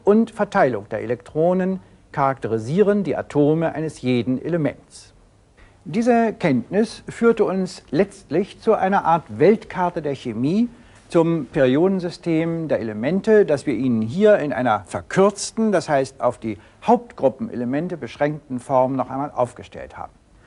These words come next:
Für den Chemiker ist das Periodensystem eine immer weiter ausschöpfbare Informationsquelle, die Auskunft darüber gibt, welche Elemente miteinander reagieren oder reagieren könnten,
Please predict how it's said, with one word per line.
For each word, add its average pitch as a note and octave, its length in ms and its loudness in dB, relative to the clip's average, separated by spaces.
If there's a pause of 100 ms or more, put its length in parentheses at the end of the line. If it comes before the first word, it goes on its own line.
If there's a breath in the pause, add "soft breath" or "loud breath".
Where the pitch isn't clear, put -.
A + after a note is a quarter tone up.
(360 soft breath)
Für F#3 340 6
den E3+ 400 -4
Chemiker C#3 540 2
ist D#3 140 -10
das F3+ 100 -8
Periodensystem G3 880 0
eine E3 260 -2 (140)
immer A3+ 380 4
weiter F#3 440 2
ausschöpfbare D#3 880 0
Informationsquelle, C3 1160 -4 (440 soft breath)
die E3 280 0
Auskunft D#3 580 0
darüber E3 340 0
gibt, E3+ 260 -6 (260 soft breath)
welche F3 400 4
Elemente D3+ 680 -2 (180 loud breath)
miteinander D3+ 840 2 (160)
reagieren C#3 880 2
oder F#3+ 520 2
reagieren B2+ 680 -4 (100)
könnten, A3+ 600 0